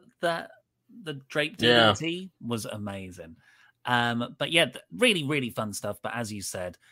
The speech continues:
Speaker 1: A J Styles' music hits. Omos walks out from the back. A J hits the phenomenal forearm. Yeah, it's a sucky D Q, but at the same time,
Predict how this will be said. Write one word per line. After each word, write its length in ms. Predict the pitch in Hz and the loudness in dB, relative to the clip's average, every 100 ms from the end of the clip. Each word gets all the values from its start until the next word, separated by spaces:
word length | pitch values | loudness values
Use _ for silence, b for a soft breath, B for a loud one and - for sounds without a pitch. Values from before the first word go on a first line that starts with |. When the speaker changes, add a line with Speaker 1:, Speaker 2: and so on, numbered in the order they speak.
| _ - | _ 0
Speaker 1:
A 100 | 160 | 2
J 220 | 139 127 | 4 2
Styles' 500 | - 120 110 101 95 | 2 0 0 -4 -8
music 380 | 117 101 95 - | -8 -8 -10 -10
hits. 340 | 113 117 - - _ - | -10 -8 -10 -12 _ -4
Omos 560 | 131 120 151 208 - - | -2 0 0 0 -2 -4
walks 360 | 147 135 - | -4 -2 -2
out 200 | 147 139 | -4 -2
from 120 | 131 | -2
the 100 | 123 | -2
back. 460 | 110 147 160 - - _ _ - | 2 2 2 -2 -20 _ _ -2
A 120 | 135 | 0
J 220 | 120 117 | 2 -2
hits 220 | 104 117 - | -2 -6 -8
the 80 | - | -8
phenomenal 480 | 107 101 98 92 | -10 -8 -10 -14
forearm. 720 | 90 139 135 127 127 123 120 - _ _ _ _ _ _ _ _ _ - | -6 0 4 6 4 4 -2 -6 _ _ _ _ _ _ _ _ _ 4
Yeah, 160 | 247 | 6
it's 140 | 233 190 | 6 2
a 20 | |
sucky 420 | 190 208 202 190 | 2 4 2 0
D 220 | 160 165 139 | -4 -4 -4
Q, 340 | - 160 151 | -2 -2 -2
but 400 | 131 160 160 147 | 2 6 6 4
at 60 | 143 | -2
the 80 | |
same 400 | 135 147 147 135 | 0 0 0 0
time, 520 | 131 127 123 123 120 | 0 0 2 2 0